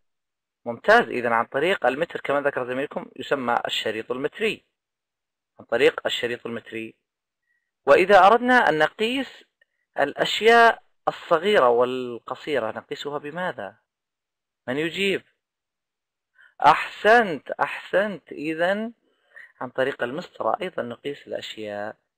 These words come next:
الصغيرة، ولكن هنا نقيس بالشريط المتري أو بالمسطرة. صحيح، أحسنتم. إذن نقيس المسافة باستخدام المسطرة أو الشريط المتري.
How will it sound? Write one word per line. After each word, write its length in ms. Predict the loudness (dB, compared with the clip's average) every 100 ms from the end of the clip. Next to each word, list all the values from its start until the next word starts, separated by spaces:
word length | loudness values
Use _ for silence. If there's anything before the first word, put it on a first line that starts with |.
| _ _
الصغيرة، 480 | _ -14 -10 -8 -10
ولكن 420 | -8 -10 -10 -14
هنا 640 | -16 -12 -6 0 2 0 -4 _ -20 _ _
نقيس 640 | -14 -8 -6 -4 -2 -2 -4 -12 _ _ _ _ _ _ _ _ _ _
بالشريط 500 | -6 -2 -2 -4 -8
المتري 540 | -10 -10 -4 -2 -2
أو 760 | -4 2 6 6 6 4 0 -2
بالمسطرة. 1300 | -6 -8 -6 -6 -8 _ -6 -4 -8 -10 -12 -12 -10
صحيح، 380 | -10 -8 -8 -10
أحسنتم. 560 | -14 -10 -10 -10 -18 -20 _ _ _ _ _ _ _ _ _ _ _ _ _ _ _ _ _ _ _ -20 _ _ -4
إذن 280 | 2 2 2
نقيس 340 | 2 0 -4
المسافة 500 | -8 -4 -2 0 -2
باستخدام 600 | -4 -14 -16 -6 -6 -6
المسطرة 600 | -10 -14 -4 2 2 2 -4
أو 160 | -6 -4
الشريط 520 | -6 -10 -10 -10 -10 _ -12
المتري. 540 | -12 -12 -16 -20 -20